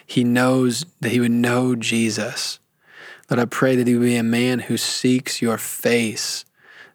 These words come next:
I pray that he would be a man who humbles himself in your presence, that he would lift up the name of Jesus above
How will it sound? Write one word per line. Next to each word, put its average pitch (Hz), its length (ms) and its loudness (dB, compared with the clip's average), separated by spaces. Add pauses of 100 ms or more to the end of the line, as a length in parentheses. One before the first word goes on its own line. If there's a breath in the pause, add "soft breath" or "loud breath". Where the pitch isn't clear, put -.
(100)
I - 20 -6
pray 127 220 0
that 120 140 0
he 127 120 2
would 123 120 2
be 123 100 4
a 120 80 2
man 120 460 2
who 117 200 -2
humbles 131 600 0
himself 110 720 -2 (580 soft breath)
in 117 180 -2
your 123 240 2
presence, 120 800 -4 (640 soft breath)
that 110 100 0
he 123 100 4
would 123 140 2
lift 135 540 0
up 123 260 2
the 117 160 -2
name 117 400 2
of 110 180 -2
Jesus 107 800 -2 (540 soft breath)
above 117 420 2